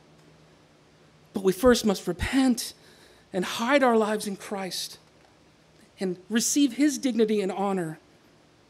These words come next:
And then we must do that for our neighbors.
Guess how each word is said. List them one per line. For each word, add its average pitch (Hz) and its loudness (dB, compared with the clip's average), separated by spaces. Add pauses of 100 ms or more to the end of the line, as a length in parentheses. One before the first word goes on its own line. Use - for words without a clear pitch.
(800)
And 165 -4
then 196 -2
we 240 4
must 247 2
do 233 0
that 214 -4
for 214 -6
our 185 -6
neighbors. 180 -8